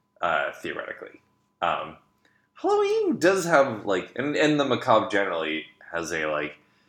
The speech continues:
respect for the dead, fear of the dead. I mean, it, you basically take every weird human emotion and a bit of mythology and, like, especially about the past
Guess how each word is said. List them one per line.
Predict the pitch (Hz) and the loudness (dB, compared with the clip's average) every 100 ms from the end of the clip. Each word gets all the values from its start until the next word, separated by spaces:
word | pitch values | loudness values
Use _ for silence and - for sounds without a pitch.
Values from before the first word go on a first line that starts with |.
| _ _ - | _ _ -6
respect | 101 - - - 135 156 | -4 -2 -6 4 6 6
for | - 160 | 2 2
the | 151 | 4
dead, | 147 151 143 143 139 127 | 6 8 10 8 6 -2
fear | - - 104 117 117 | -10 -2 2 6 6
of | 113 104 | 6 2
the | 104 | 0
dead. | 117 110 | 2 4
I | 113 | 4
mean, | 143 | 2
it, | 135 139 - - | 0 0 -2 -10
you | 143 170 | -4 2
basically | 247 226 247 | 2 2 0
take | 185 170 - 127 | 4 2 2 2
every | 127 127 135 127 123 | 4 4 2 0 -4
weird | 117 113 107 107 104 | -4 -2 2 0 -2
human | - 101 98 95 92 | -6 -6 -2 -2 -4
emotion | 87 85 87 - 87 87 87 87 - | -6 -6 -6 -4 -6 -8 -14 -12 -4
and | 85 82 82 - - _ | -2 -4 -8 -14 -20 _
a | 87 | -12
bit | 92 87 | -6 -6
of | 85 | -6
mythology | 85 85 104 113 117 110 107 101 85 | -10 -8 -4 0 0 0 -2 -2 -4
and, | 82 - - _ _ | -10 -18 -20 _ _
like, | 80 - - _ _ _ _ - | -6 -6 -14 _ _ _ _ -2
especially | 233 240 | 0 2
about | 220 139 | 2 0
the | 90 - | -2 -2
past | 127 131 143 131 123 - | 4 8 8 8 4 -2